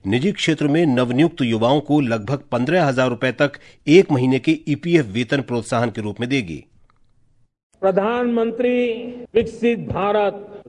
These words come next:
Speaker 2: रोजगार योजना आज ही पन्द्रह अगस्त को लागू हो रही है। ये आपके लिए खुशखबरी है। इस योजना के तहत निजी क्षेत्र में पहली नौकरी पाने वाले नौजवान को, बेटे बेटी को पन्द्रह हजार रुपया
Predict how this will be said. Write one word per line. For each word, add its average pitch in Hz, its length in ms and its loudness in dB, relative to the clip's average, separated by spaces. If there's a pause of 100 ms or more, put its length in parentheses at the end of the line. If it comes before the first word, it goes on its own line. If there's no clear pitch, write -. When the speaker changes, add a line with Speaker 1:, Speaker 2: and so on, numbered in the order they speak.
Speaker 2:
रोजगार 196 800 0
योजना 185 840 -2 (340)
आज 185 320 0
ही 214 160 0
पन्द्रह 196 400 -2
अगस्त 180 340 -2
को 180 120 0
लागू 170 400 0
हो 131 180 -2
रही 127 140 -8
है। - 120 -14 (180)
ये 143 60 0
आपके 175 420 0
लिए 160 140 0
खुशखबरी 156 640 -6
है। - 380 -6
इस 143 120 -4
योजना 175 400 0
के 190 140 -2
तहत 196 480 -2 (180)
निजी 311 580 0
क्षेत्र 254 440 -2
में - 460 -12 (220)
पहली 240 420 0
नौकरी 220 440 -2
पाने 202 300 0
वाले 196 320 0
नौजवान 185 540 0
को, 180 200 0 (460)
बेटे 170 340 0
बेटी 165 400 -2
को 269 300 2 (460)
पन्द्रह 220 320 2
हजार 202 500 0
रुपया 175 520 0